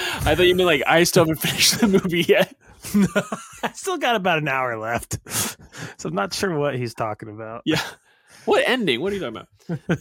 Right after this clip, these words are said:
Speaker 2: <laughs> Yeah.
Speaker 1: These are some one-star reviews. This is from Lila. They give it a one star, and they say, "Very meta of Polanski to make a film about the fact that if you're rich and powerful, you can get away with most vile things imaginable."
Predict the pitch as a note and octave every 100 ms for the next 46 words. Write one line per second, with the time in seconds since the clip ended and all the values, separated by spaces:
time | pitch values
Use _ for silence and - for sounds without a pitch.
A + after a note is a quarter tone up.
0 | D4 - D#4 - - - D#3 F3 E3+ D#3+
1 | C3+ C3 C#3 C#3 - C#3+ C#3 C3 C3+ C3+
2 | C3 C3+ C#3 C3+ - C3 A#2+ A2 G#2+ G#2
3 | G#2 B2 _ _ _ _ F#2+ G2+ C3+ F3
4 | F3 F3 F3 E3+ _ _ _ _ _ _
5 | B2+ A2+ A2 A2 A#2 A#2 - A#2 A2 A2+
6 | A2+ A2+ A#2+ E3+ F#3+ C#3+ C3 B2+ A#2 A2
7 | - A#2+ A2+ A2+ C3 A2+ A2+ A#2+ B2 -
8 | A2+ A2 G#2+ G#2+ A2 - A2+ A2 - A2
9 | G#2 G2+ G#2+ G#2 C#3 - D3+ B2+ B2 A#2
10 | A2 G#2 G2 G#2+ A2 G#2+ G#2 G#2 G#2 G2+
11 | A2 A#2+ A#2 - A2 G#2 G2+ G#2 - G2
12 | G#2+ G2+ E2+ E2+ - D#2+ C#2+ D2+